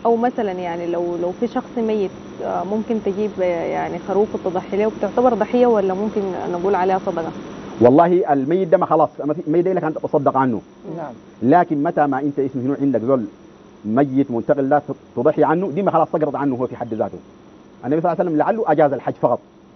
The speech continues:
Speaker 2: لكن هذه النسك، يعني، المعتادة في كل سنة تأتي مرة، هذه ليس الميت ما خلاص خرجت من ذمته، لكن ممكن تتصدق عنه.
Speaker 1: مم.
Speaker 2: في الأضحية تضحي فقط بنفسك أنت،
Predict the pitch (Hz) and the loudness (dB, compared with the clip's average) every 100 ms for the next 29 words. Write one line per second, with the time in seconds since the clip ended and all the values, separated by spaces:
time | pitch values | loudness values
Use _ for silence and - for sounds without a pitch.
0 | - - 135 175 165 139 202 175 147 131 | -20 -2 2 2 2 4 4 4 -2 -2
1 | 160 180 190 - - - - - 123 131 | 0 -2 -4 -10 -20 -20 -20 -4 0 2
2 | 135 131 127 139 131 131 117 - 170 147 | 0 -4 -2 0 0 -2 -2 2 4 2
3 | 120 120 165 160 135 113 156 147 113 143 | -2 -4 -4 -4 -4 -4 -4 -4 -4 -6
4 | - 135 156 175 196 - - _ - 160 | -4 0 2 2 -2 -10 -20 _ -4 0
5 | 175 156 160 180 135 170 175 143 143 175 | 0 0 -6 -6 -2 -2 0 -4 -2 -4
6 | 156 160 151 160 151 127 135 123 110 92 | -4 -4 -2 0 0 0 -4 -4 -8 -10
7 | 85 120 180 202 262 - - 143 123 110 | -8 -8 -6 -6 -6 -10 -8 -6 -6 -6
8 | 95 - - - 208 95 - - - - | -12 -16 -20 -20 -20 -20 -20 -20 -16 0
9 | 131 190 214 220 254 294 - - - - | 2 2 2 4 4 4 -2 -20 -20 -20
10 | - - - - - - - 131 131 165 | -20 -20 -20 -20 -20 -12 -4 -4 0 -2
11 | 160 156 165 165 - - 127 135 151 - | 0 0 0 0 -4 -18 -4 0 0 -4
12 | 147 123 | -6 -6